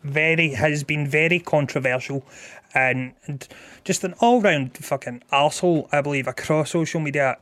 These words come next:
uh, is, I'm pretty sure he's actually just been banned for social media. Andrew Tate, we sort of spoke about him earlier. Did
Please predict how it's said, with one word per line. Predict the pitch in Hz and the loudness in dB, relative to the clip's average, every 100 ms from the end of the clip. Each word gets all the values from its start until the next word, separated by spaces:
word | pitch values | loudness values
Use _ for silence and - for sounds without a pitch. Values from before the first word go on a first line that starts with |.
| - | -4
uh, | 131 131 131 127 | 0 0 0 -2
is, | 135 127 - _ _ - | -6 -6 -10 _ _ -16
I'm | 139 131 - - | -8 -8 -10 -4
pretty | 175 165 | -2 0
sure | 147 | 0
he's | 131 127 | 0 0
actually | 127 123 135 | 0 -2 -8
just | 123 131 | -6 -8
been | - 135 | -6 -6
banned | 120 135 147 | -2 -2 -2
for | 160 | -4
social | - 156 156 | -2 -4 -4
media. | 147 147 - _ | -4 -6 -8 _
Andrew | 143 151 160 156 | 0 0 2 0
Tate, | - 135 147 | -2 -4 -2
we | 143 | -4
sort | - 143 | 0 2
of | 139 139 - - - - - | 2 -4 -10 -20 -20 -20 -12
spoke | - - - 139 - | -6 -4 0 -2 0
about | 151 139 | -2 0
him | 139 | 0
earlier. | 139 147 151 143 - - - - - - - - _ _ | 0 4 4 2 -10 -20 -20 -20 -20 -20 -20 -20 _ _
Did | - 143 | -2 -2